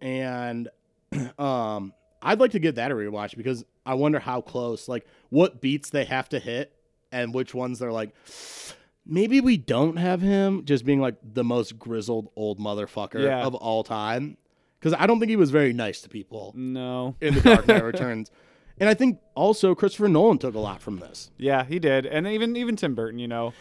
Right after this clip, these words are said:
Speaker 1: Yeah, I mean
Speaker 2: Uh, we even see Bruce Timm 'cause, like, I, and I, he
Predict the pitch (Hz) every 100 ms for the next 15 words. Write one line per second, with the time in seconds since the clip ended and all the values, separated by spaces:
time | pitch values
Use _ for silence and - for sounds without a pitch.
0 | - 214 208 117 180 202 214 208 185 196
1 | 196 190 196 185 190 - 202 131 - 143
2 | 135 135 - _ _ _ _ _ - 139
3 | 139 - 160 160 151 151 147 156 175 170